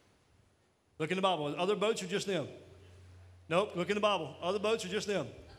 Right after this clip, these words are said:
Other boats, good. There's other boats in there. Um, now, h-, who's on the boat with, with Jesus? The disciples. Now, uh, what is Jesus doing? He's asleep. You guys are doing good. Y'all must have read this before. He's asleep on the, on the, uh, on the cushion in the stern.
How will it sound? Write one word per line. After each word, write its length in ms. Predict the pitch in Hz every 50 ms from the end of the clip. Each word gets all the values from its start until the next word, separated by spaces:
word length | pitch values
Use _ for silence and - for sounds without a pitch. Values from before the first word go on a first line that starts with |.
| - - - - - - -
Other 140 | 170 202 233
boats, 240 | 220 233 208 180 -
good. 180 | - 214 202
There's 140 | 170 165 156
other 120 | 196 214 214
boats 240 | 208 214 220 214
in 120 | 220 220 202
there. 220 | 185 165 143 120 - - - - - -
Um, 380 | 175 180 175 170 165 156 151 165 -
now, 300 | 180 180 180 175 165 143 -
h-, 300 | 139 143 185 - - 147
who's 220 | 156 220 262 220 208
on 260 | 190 202 226 226 220
the 60 | 196
boat 300 | 180 165 170 156 156 151
with, 260 | 160 175 165 170 - 170
with 120 | 175 156
Jesus? 400 | 127 156 170 143 120 110 - - - - - - - - - - - - - - - - - - - - - - - - - -
The 80 | 151
disciples. 560 | 151 151 - 202 190 180 156 139 - - - - -
Now, 340 | 160 165 170 165 160 160 156
uh, 180 | 160 156 156
what 180 | 151 156 202 220
is 100 | 208 165
Jesus 280 | 143 214 233 202 170 135
doing? 280 | 143 170 156 135 117 98 - - - - - - - - - - - - - - - - - - - - - - - - - - - - - -
He's 100 | 147 147
asleep. 440 | 147 - 202 247 233 196 151 - -
You 80 | 175 233
guys 160 | 311 294 208
are 40 | 170
doing 220 | 156 156 147 139 135
good. 200 | 185 240 208 151
Y'all 100 | 185 226
must 140 | 226 -
have 80 | - 143
read 100 | 180 208
this 120 | 196 147
before. 320 | - 139 117 131 123 117 101 - - - - -
He's 140 | 165 175
asleep 340 | 190 165 - 220 240 240 - 214
on 280 | 202 214 226 226 226 220
the, 140 | 214 196 -
on 240 | 196 214 214 220 214
the, 280 | 214 208 208 202 196
uh, 180 | 190 185 180 180 -
on 140 | 185 196 190
the 80 | 190
cushion 320 | - - 208 190 196 196 185
in 100 | 180 180
the 60 | 170
stern. 340 | - - 190 165 147 123